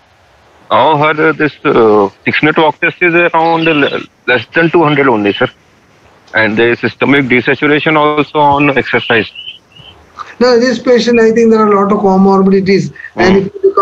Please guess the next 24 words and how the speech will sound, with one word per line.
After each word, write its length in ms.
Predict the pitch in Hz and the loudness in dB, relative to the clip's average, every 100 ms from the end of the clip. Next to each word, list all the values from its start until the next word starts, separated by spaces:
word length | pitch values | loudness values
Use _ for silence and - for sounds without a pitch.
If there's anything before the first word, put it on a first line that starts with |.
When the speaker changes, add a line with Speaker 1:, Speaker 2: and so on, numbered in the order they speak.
| 208 | 0
Speaker 2:
after 300 | 208 202 190 | 0 2 2
any, 240 | 185 185 190 | 2 2 2
uh, 840 | 156 190 - 175 180 180 175 170 | 0 -8 -6 0 2 2 2 2
obesity 760 | 170 185 190 196 170 190 190 185 - _ - | 2 2 2 0 0 2 2 -2 -8 _ -4
and 260 | 180 185 | 0 0
also 280 | 175 175 170 185 175 | 0 0 0 2 2
O 20 | |
S 240 | 185 185 196 | 2 2 2
A 120 | 185 | 2
and 100 | 180 | 2
other 220 | 180 185 170 | 2 0 2
things, 300 | 185 156 - _ _ _ - | 2 0 -4 _ _ _ -4
and 240 | 185 185 | 2 2
then, 320 | 196 196 185 - _ - | 4 2 0 -6 _ -2
uh, 840 | 170 170 160 156 156 160 165 160 | 2 2 2 2 2 2 2 2
after, 260 | 156 190 196 185 | 0 0 2 2
uh, 300 | 170 175 160 170 | -2 -2 0 2
all 140 | 180 | 2
these 220 | 190 196 190 | 4 2 2
things 220 | 190 190 | 0 2
have 180 | 185 180 | 2 2
been 220 | 190 180 160 | 2 2 -2
looked 180 | 147 | -2
after, 360 | 180 175 - 175 | -2 -2 0 0